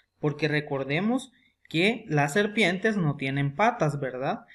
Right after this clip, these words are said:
Entonces ellas lo que hacen es moverse o deslizarse utilizando su propio cuerpo.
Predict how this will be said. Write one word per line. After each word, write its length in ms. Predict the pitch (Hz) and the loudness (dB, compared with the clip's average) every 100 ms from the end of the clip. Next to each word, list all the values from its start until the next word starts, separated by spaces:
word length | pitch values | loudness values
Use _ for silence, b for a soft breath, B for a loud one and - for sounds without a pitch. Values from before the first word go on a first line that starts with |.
| b b _ | b b _
Entonces 640 | 143 151 156 156 170 214 214 | 0 0 2 0 2 0 0
ellas 280 | 143 147 185 | 0 2 4
lo 180 | 208 175 | 2 0
que 140 | 135 | 0
hacen 400 | 135 170 190 170 | 0 0 -2 -2
es 200 | 202 240 b b b _ - | -2 -4 b b b _ -6
moverse 800 | 147 147 147 170 214 240 - 180 | -2 0 2 4 4 2 0 2
o 160 | 156 | 4
deslizarse 1000 | 151 156 156 143 - 214 240 - 185 220 B B _ | 2 2 -2 -2 2 4 4 0 -4 -4 B B _
utilizando 800 | 151 151 160 143 139 170 196 202 | -8 -4 -2 0 0 0 0 0
su 180 | 185 151 | -2 -2
propio 400 | 165 160 160 151 | -2 0 -2 -2
cuerpo. 500 | 143 139 123 - | 0 0 -2 -10